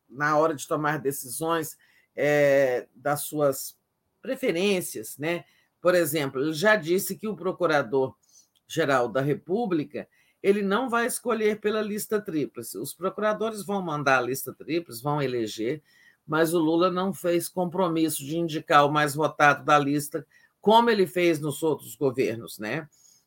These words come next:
É, essa é uma mudança importante. É, significa que ele não vai indicar um bom procurador-geral da República? Não, mas agora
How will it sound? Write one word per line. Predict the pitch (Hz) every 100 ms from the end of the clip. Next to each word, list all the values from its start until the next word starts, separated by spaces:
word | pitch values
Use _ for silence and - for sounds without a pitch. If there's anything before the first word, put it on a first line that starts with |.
| _ -
É, | 120 127 123 120 110
essa | 110 151 -
é |
uma | 143 170
mudança | 180 160 180 180 196
importante. | 165 214 - 185 156 143 - - _ _ - _
É, | - 147 143 151
significa | - 175 196 190 202 180
que | 165
ele | 170 160
não | 156
vai | 156 185
indicar | 175 147 139 147 143
um |
bom | 120 143 139
procurador-geral | 123 131 131 123 120 123 120 117
da | 120
República? | 123 - 185 147 135 175
Não, | 208 151
mas | 131 151
agora | 165 135 170 180